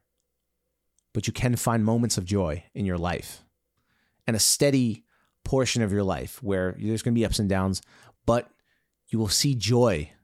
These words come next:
and you will find joy in it. That does exist. That does. And that's what we're mostly mistaking for what we call happiness. 'Cause we think that we just need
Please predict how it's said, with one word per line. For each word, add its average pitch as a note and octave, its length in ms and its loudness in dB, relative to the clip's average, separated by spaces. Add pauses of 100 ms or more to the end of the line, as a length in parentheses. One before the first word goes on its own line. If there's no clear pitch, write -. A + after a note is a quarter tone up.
(120)
and G#2+ 100 0
you A2 60 2
will G#2+ 80 2
find B2+ 380 0
joy C#3 240 2
in F2 120 0
it. - 100 -12 (720)
That B2 180 0
does E3+ 180 4
exist. D3+ 520 0 (420)
That B2 180 -2
does. A2+ 440 0 (380)
And A2+ 120 0
that's A#2+ 200 -2
what D3+ 100 0
we're A#2+ 140 2
mostly B2 360 2
mistaking A2 680 -2 (140)
for A#2 180 -4
what G2+ 100 -6
we A2+ 80 0
call G#2 220 -2
happiness. G#2+ 720 -4 (440)
'Cause - 160 -6
we B2+ 60 0
think C3 180 -2
that A#2 140 0
we A2+ 80 0
just A2+ 180 0
need A#2 300 0